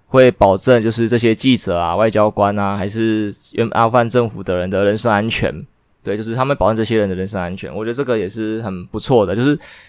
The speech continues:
就是有点，呃，假设他们原本是恐怖分子嘛，然后现在就是有点在洗白的感觉。那我没有很了解，所以我也不会说他一定可能是洗白，就是思想的改变。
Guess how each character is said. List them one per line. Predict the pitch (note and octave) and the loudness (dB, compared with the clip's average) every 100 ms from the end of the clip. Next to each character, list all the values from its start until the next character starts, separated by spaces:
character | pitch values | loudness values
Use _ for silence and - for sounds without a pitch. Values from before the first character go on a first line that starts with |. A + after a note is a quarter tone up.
| - _ - - | -20 _ -20 -10
就 | - | -4
是 | C#3 D3 | -2 2
有 | D3 | 4
点， | C#3 F#2+ - - - | 4 0 -8 -20 -10
呃， | G2+ F#2+ F2+ - _ | -6 -4 -6 -10 _
假 | - | 0
设 | B2+ | 4
他 | F3+ | 4
们 | D#3 | 4
原 | C3 | 0
本 | |
是 | C3 | 0
恐 | C#3 G#2 | -2 -2
怖 | A#2 | 2
分 | B2+ G#2+ | 2 2
子 | D#2 | -6
嘛， | A#1+ - | -8 -8
然 | - A2+ | -4 2
后 | A#2+ | 2
现 | B2 B2 | 2 2
在 | A#2+ | 2
就 | A2+ | 0
是 | A#2 A2 | -2 2
有 | A#2+ | 2
点 | A2+ | 4
在 | |
洗 | B2+ - G#2 | 2 0 -4
白 | F#2 F#2+ | 0 0
的 | F#2 | 0
感 | F#2+ E2 | -4 -6
觉。 | - C2+ C#2+ - - - - | -6 -4 -4 -8 -20 -16 -2
那 | C#3+ C#3 B2 | 2 4 4
我 | A#2 | 6
没 | D3+ | 6
有 | D#3+ | 6
很 | C#3 G#2 | 4 2
了 | G#2+ A#2+ | 2 2
解， | A2+ G2 | 2 2
所 | C#3 | 4
以 | |
我 | B2+ | 6
也 | A2+ | 6
不 | - | 4
会 | A2 | 2
说 | G#2 G#2+ | 4 2
他 | G#2 | 2
一 | E2+ | 0
定 | A#2 A2+ | -2 -2
可 | F#2+ | -4
能 | F2 | -4
是 | G#2+ | -4
洗 | - G#2 D#2+ | -6 -10 -8
白， | E2 | -8
就 | G#2 | -8
是 | A#2 A#2+ A2 | -8 -6 -6
思 | - D#3 | -4 -2
想 | C#3+ G#2 | 2 2
的 | G2+ | 0
改 | E2+ D2+ | -4 -2
变。 | A2 | 0